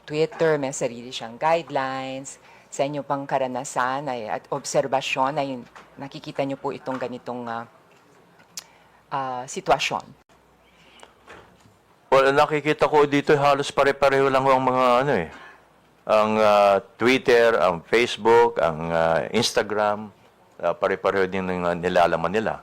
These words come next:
Speaker 1: Opo. Ang content po nila and the way they disseminate
Speaker 2: Oo.
Speaker 1: information, Mister
Speaker 2: Opo.
Speaker 1: Chair.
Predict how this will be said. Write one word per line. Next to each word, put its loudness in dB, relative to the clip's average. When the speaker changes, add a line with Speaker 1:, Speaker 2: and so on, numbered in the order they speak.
Speaker 1:
Opo. 2
Ang 4
content 0
po -2
nila 2
and -4
the -4
way -4
they -6
disseminate -4
Speaker 2:
Oo. 2
Speaker 1:
information, -6
Mister 0
Speaker 2:
Opo. -4
Speaker 1:
Chair. -2